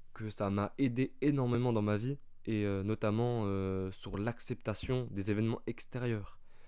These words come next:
C'est se dire, je vais faire un petit résumé, mais le stoïcisme, c'est se dire que dans la vie, il y a des événements extérieurs et des événements intérieurs. Ça veut dire, il y a des événements où tu peux contrôler, il y a des événements que tu peux pas contrôler. Ça veut dire, euh, les événements extérieurs, tu ne peux pas les contrôler.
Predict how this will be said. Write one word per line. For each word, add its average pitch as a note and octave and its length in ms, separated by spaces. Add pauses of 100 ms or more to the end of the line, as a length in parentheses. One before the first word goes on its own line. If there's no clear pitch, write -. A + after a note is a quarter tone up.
(120)
C'est A#2 140
se G#2 60
dire, D3+ 500 (100)
je G2+ 120
vais G2 260
faire F#2+ 220
un F#2+ 80
petit - 160
résumé, G#2 420
mais G#2 120
le G2 80
stoïcisme, B2 640
c'est - 220
se F#2+ 60
dire A2+ 400
que F#2 320 (680)
dans A2 80
la G#2 140
vie, C3 260
il - 40
y A2 60
a G2+ 60
des G2+ 180
événements A2 320
extérieurs A#2 560
et A#2+ 40
des G2+ 160
événements A2 340
intérieurs. G#2 500
Ça - 60
veut F#2+ 60
dire, A2+ 200 (400)
il G2+ 60
y G2+ 40
a - 20
des G2 80
événements A#2 340
où - 100
tu - 140
peux G#2+ 140
contrôler, C3+ 500
il - 40
y - 20
a G2+ 40
des G2+ 100
événements G2+ 280
que C3 60
tu - 100
peux - 180
pas A2+ 120
contrôler. F#2+ 400
Ça - 100
veut F#2+ 40
dire, G2 180
euh, F2+ 80
les F#2 180
événements G2 340
extérieurs, G#2+ 540
tu - 160
ne G2 100
peux G2 220
pas G2 220
les F#2 120
contrôler. G#2 500